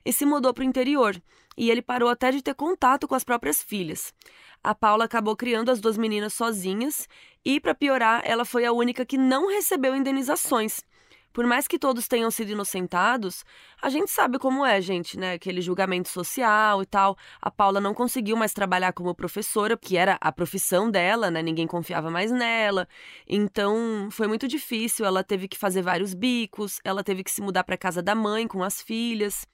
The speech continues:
E com doze anos de idade, a Mariana, a menina mais velha, já teve que começar a trabalhar também pra ajudar em casa, senão elas passariam fome.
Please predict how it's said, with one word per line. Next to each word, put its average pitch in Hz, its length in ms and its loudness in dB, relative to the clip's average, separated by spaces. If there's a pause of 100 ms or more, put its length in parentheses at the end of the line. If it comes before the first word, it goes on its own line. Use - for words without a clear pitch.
E 208 80 0
com 233 160 0
doze 254 240 2
anos 285 220 2
de 247 60 -6
idade, 214 360 2
a 226 40 0
Mariana, 185 680 0
a 170 140 -2
menina 170 260 -4
mais 156 240 -4
velha, 202 480 0
já 196 160 2
teve 220 180 0
que - 80 -12
começar 240 420 -2
a 226 40 -2
trabalhar 233 540 2
também 214 340 -2
pra 214 160 -2
ajudar 196 360 0
em 214 60 -6
casa, 180 380 0
senão 196 300 -4
elas 190 160 -4
passariam 190 500 -4
fome. 151 600 -8